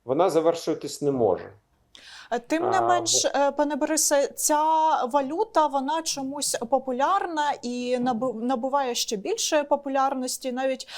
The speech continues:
Speaker 2: ось ця ситуація, яка трапилася у п'ятницю, е, м, можливо, якось, е,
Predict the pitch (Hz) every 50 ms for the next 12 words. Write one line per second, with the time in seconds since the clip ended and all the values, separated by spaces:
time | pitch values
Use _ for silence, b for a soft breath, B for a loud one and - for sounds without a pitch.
0 | B B B 247 262 - - - 320 269 262 262 262 269 - - - - 262 262
1 | 262 262 - 269 247 240 240 262 254 262 262 254 - 262 254 254 254 - 269 247
2 | 233 240 - 302 339 427 427 359 330 302 - - 302 285 277 285 B B B B
3 | B 233 240 233 240 240 233 233 233 226 - - 226 233 220 226 - - 220 233
4 | 233 254 269 254 - 294 302 294 247 269 262 247 240 254 269 262 - 262 254 247
5 | - - - - 254 240 240